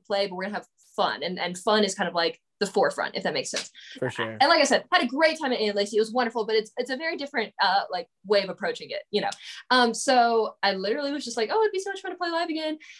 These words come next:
Speaker 1: And Darren and Sophia, who are my two bandmates, um, put a little ad on, like, the D I Y page on Facebook and was like, "We're looking for two female musicians, like, a bass player and drummer. We're, like, beginners, so, like,
Speaker 2: <laughs>
Speaker 1: you know, nothing too crazy, blah, blah." And I was like,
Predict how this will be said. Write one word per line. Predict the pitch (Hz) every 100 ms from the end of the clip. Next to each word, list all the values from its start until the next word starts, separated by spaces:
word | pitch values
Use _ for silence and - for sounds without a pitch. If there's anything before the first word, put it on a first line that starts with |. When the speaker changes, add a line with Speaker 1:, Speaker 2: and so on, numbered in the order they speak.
| _
Speaker 1:
And | 240 226 220 202 -
Darren | 208 226 247
and | 233
Sophia, | 208 - 226 151 156 214
who | 226 175
are | 160 165 170
my | 180
two | 226
bandmates, | 196 165 160 202 254 -
um, | 226 202 196 -
put | 285
a | 254
little | 254
ad | 202 190 202
on, | 196 185 -
like, | 185 180
the | 185 185
D | 190
I | 185
Y | 180 175
page | 180 160 156 165
on | 180
Facebook | 185 180 180 165 -
and | 196
was | 190
like, | 180 - - - _
"We're | 349
looking | 339 427
for | 381
two | - 311
female | 311 311 311
musicians, | 294 262 262 277
like, | 269 247
a |
bass | 247 254
player | - 269
and | 254
drummer. | 247 240 240 240 233
We're, | 247
like, | 254 220
beginners, | 233 220 220 214 214 214 214
so, | 226
like, | 214 190
Speaker 2:
<laughs> | 214 - - 196
Speaker 1:
you | 269
know, | 247 233 233 214 233
nothing | 311 339
too | 302 320
crazy, | - 269 269 254
blah, | 240 233
blah." | 220
And | 185
I |
was | 175
like, | 156